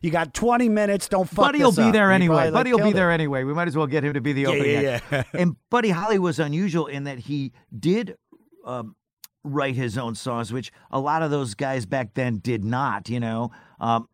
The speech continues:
Speaker 2: a lot of the black guys did, uh, uh, you know, uh, uh, Chuck Berry and, and Bo Diddley and those guys. But, like, you know, Elvis didn't really write songs. Jerry Lee Lewis didn't really write songs. They, they would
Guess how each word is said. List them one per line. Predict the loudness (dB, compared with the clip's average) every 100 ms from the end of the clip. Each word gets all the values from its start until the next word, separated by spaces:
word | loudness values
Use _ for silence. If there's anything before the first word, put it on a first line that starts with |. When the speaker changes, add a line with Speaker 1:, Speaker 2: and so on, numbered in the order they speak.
| -4
Speaker 2:
a | 0
lot | 2 2
of | 0
the |
black | -2 -2 -2
guys | -2 -2
did, | -2 -2
uh, | -2 -4 -8
uh, | -10 _ _ _ _ -20 -12
you | -8 -6
know, | -6 -6
uh, | -8 -10 -14 _ _ _ _ _ _ _ -14
uh, | -12 -12 -14 -20 -10
Chuck | -8 -6
Berry | -4 -2 -2 -4
and, | -6 -6
and | -8 -8
Bo | -6 -6
Diddley | -6 -4 -4
and | -6
those | -8 -8
guys. | -10 -10 -20 _ _ -6
But, | -2
like, | -2 -2
you | -4
know, | -4
Elvis | -4 -4 -4
didn't | -4 -4
really | -4 -4 -4
write | -4 -4 -6
songs. | -6 -4 -2 -4
Jerry | -4 -2 -2
Lee | -2
Lewis | 0 0 -2
didn't | -4 -6 -4 -6
really | -6 -4 -4
write | -4 -4 -6 -10 -12
songs. | -6 -4 -2 -4 -6 -8 -8
They, | -8
they | -4 -4 -4
would | -6